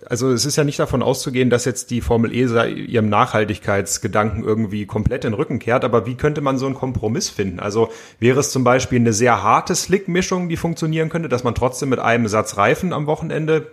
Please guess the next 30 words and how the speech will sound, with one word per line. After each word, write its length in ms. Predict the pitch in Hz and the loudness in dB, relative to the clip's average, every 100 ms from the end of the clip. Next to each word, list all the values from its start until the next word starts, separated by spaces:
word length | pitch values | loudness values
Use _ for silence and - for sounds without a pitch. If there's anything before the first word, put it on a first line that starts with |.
| _ _ | _ _
vorausgesetzt 640 | - 101 - 104 104 - | -2 0 0 0 -2 -2
die 60 | 95 | 0
Sonne 240 | 113 147 | 2 2
scheint 240 | 143 135 120 | 0 0 0
und 80 | |
es 100 | 104 | -2
regnet 280 | 110 135 147 | -2 -2 -4
nicht, 240 | 147 151 - - - - _ | -4 -6 -8 -20 -20 -20 _
fahren 320 | - 117 147 | 0 2 2
könnte, 300 | 156 160 165 | 4 2 4
oder 380 | 135 127 127 123 - - - | 4 4 4 2 -4 -16 -4
hast 180 | 117 | -2
du 60 | 135 | 2
da 100 | 123 | 2
eine 120 | 127 | 4
Idee? 340 | 117 101 90 85 - - - | 2 -2 -4 -6 -14 -18 -6
Wie, 240 | 110 101 | -6 -2
wie 100 | 117 | 0
das 180 | 113 - | 2 2
aussehen 360 | 104 - 98 | -2 -2 -4
könnte, 260 | 95 98 95 | -2 -4 -4
so 120 | 90 | -4
ein, 140 | 98 95 | -4 -4
so 120 | 101 | -6
ein 40 | |
Slick-Reifen 540 | 92 104 98 98 98 98 | -6 -6 -4 -2 -2 -2
in 40 | |
der 100 | 98 | -4
Formel 280 | 101 95 | -4 -6
E? 100 | 95 | -6